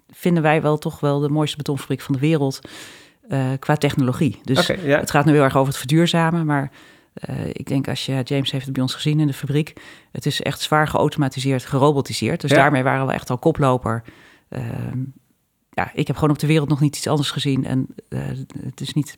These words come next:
Speaker 1: enkel mijn onbescheidenheid om dat te zeggen, maar het is ook wel gewoon wat wij terugkrijgen. Eh, dus dat is al heel gaaf. En als je dat ook nog duurzaam kan, ja, dan denk ik dat, weet je, dat zijn wel hele mooie stappen. Dus wij
Speaker 2: Zeker.
Speaker 1: gaan best wel behoorlijk hard.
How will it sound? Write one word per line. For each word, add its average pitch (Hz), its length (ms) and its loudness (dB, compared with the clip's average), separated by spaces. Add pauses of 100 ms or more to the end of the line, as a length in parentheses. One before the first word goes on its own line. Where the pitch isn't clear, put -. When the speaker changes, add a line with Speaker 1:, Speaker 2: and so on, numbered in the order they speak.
(160)
Speaker 1:
enkel 135 280 -2
mijn 131 220 0
onbescheidenheid 135 640 0
om 135 60 -4
dat 131 120 0
te - 60 -4
zeggen, 135 260 0
maar 127 100 2
het 120 80 -4
is 135 120 -2
ook - 120 0
wel 135 120 2
gewoon 127 180 0
wat 123 120 -2
wij 123 100 0
terugkrijgen. 165 600 0 (580)
Eh, - 220 -10 (340)
dus 139 120 0
dat 175 140 4
is 165 60 4
al 131 100 6
heel 135 140 6
gaaf. 156 340 0
En - 80 -2
als 147 120 -4
je 143 100 0
dat - 100 -4
ook - 60 -4
nog 156 160 -2
duurzaam 170 380 2
kan, 190 280 0 (520)
ja, - 200 -4
dan - 220 -14
denk 135 160 -6
ik - 40 -8
dat, - 280 -6
weet 151 120 -2
je, 165 60 -4
dat 156 100 0
zijn 160 140 0
wel 165 100 4
hele 156 120 4
mooie 143 200 4
stappen. 131 320 0
Dus 131 140 -2
wij 156 100 6
Speaker 2:
Zeker. 170 160 8
Speaker 1:
gaan 156 80 4
best 165 240 2
wel 160 140 4
behoorlijk 147 460 2
hard. 147 360 0